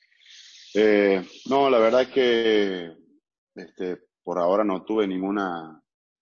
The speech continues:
ningún acercamiento de ningún club muy concreto. Este,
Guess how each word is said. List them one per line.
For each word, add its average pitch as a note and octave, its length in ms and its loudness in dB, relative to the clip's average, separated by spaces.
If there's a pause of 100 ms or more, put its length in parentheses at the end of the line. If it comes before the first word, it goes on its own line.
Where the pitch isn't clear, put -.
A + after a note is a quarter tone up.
(140)
ningún F2 340 -8
acercamiento F#2+ 680 -2
de F#2+ 80 0
ningún F#2 320 -2
club A#2 480 -2 (1000)
muy F#2+ 200 -4
concreto. A#2+ 720 -2 (500)
Este, D#2 680 -12